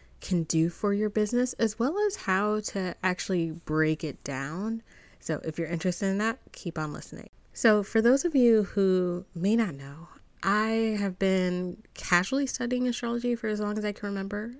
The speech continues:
I was first introduced to it when I was very young by my grandmother. And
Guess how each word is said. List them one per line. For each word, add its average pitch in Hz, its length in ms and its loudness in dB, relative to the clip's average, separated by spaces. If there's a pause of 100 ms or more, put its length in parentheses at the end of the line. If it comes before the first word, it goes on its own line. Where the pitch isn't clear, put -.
I 170 60 -2
was 170 180 -2
first 160 240 -4
introduced 165 480 -6
to 170 100 -8
it 160 160 -6
when 160 160 -4
I 160 80 -2
was 156 200 -8
very 165 240 -2
young 180 500 -6
by 156 460 -6 (160)
my 151 180 -6
grandmother. 160 720 -10 (800)
And 196 400 2